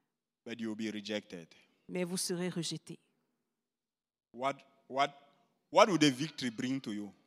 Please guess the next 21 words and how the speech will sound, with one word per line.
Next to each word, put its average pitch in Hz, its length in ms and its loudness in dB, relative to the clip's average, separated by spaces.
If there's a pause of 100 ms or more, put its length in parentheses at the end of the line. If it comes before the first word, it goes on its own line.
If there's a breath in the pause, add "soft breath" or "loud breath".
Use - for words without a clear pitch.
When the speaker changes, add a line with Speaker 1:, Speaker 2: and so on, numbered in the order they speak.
(1040)
Speaker 2:
Sorry. 202 240 -18 (720)
Speaker 1:
La 120 120 -4
victoire, 123 340 -2
qu'est-ce 139 200 -8
que - 40 -12
ça 110 80 -10
va 107 100 -8
te, 107 100 -20 (360)
t'apporter? 92 460 -16 (160)
Speaker 2:
Merci. - 360 -14 (1000 soft breath)
Speaker 1:
Amen. 165 300 2 (280)
Speaker 2:
Amen. 202 540 2 (2250 loud breath)
Speaker 1:
That's 294 160 4
why 254 140 6
Jesus 196 240 0
said, 165 220 2 (960)
"What 185 500 6 (440)
shall 147 320 -2
a 147 80 0
man 156 320 -2
profit?" 135 520 -8